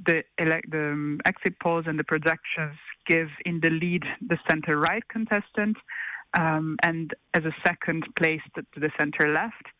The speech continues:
And Raggi, so the outgoing mayor, she's only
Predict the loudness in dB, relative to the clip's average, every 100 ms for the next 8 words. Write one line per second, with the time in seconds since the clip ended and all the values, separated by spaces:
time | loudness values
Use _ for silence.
0 | -18 -18 -2 2 2 0 -6 -14 _ -2
1 | 2 2 0 -4 -4 -2 0 2 0 0
2 | 0 0 2 2 4 2 2 -2 -4 0
3 | 0 0 0 2 2 0 -2